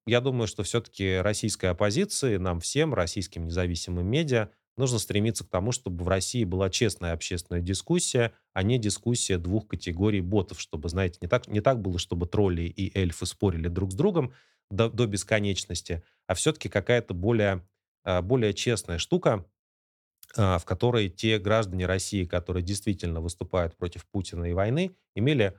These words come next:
лицо, голос, ну и всякие прочие ат-, атрибуты вот, э, нормального,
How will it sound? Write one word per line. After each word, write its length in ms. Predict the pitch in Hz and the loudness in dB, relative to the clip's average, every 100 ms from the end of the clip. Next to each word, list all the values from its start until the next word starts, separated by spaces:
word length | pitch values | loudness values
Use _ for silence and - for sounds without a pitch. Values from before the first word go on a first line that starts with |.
| _ _ - | _ _ -4
лицо, 440 | 98 104 - 185 | -2 0 2 2
голос, 560 | 139 127 143 110 - - _ - | 2 2 2 0 -4 -12 _ -4
ну 120 | 123 | 0
и 80 | 98 | 0
всякие 360 | - 110 - | 0 -2 -2
прочие 360 | 82 107 - 87 | 0 0 0 -2
ат-, 100 | - _ | -4 _
атрибуты 600 | - 82 95 85 120 - | -6 -2 -2 0 -2 -2
вот, 300 | 82 85 - - | -2 -2 -4 -6
э, 240 | 85 85 | -4 -2
нормального, 680 | 82 90 92 101 87 82 | -2 0 0 0 0 -4